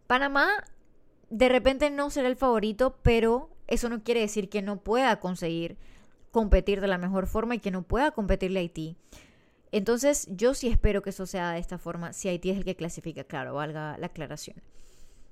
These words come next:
Eh, porque, ok, puedes perder un partido, pero importan mucho las formas. Si lo haces siendo ordenado, si lo haces haciendo un buen partido y simplemente tu rival te supera,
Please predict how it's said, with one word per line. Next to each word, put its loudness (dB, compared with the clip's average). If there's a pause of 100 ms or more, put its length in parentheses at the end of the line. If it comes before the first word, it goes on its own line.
(160)
Eh, -2 (200)
porque, 2 (540)
ok, -4 (280)
puedes 2
perder -4 (100)
un -2
partido, 2
pero -4
importan 0
mucho -4
las 0
formas. -4 (360)
Si -4
lo 4
haces 2
siendo 0
ordenado, 0
si -6
lo 0
haces -4
haciendo -6
un -4
buen -2
partido 2
y 0
simplemente -4
tu -6
rival -2
te -4
supera, 2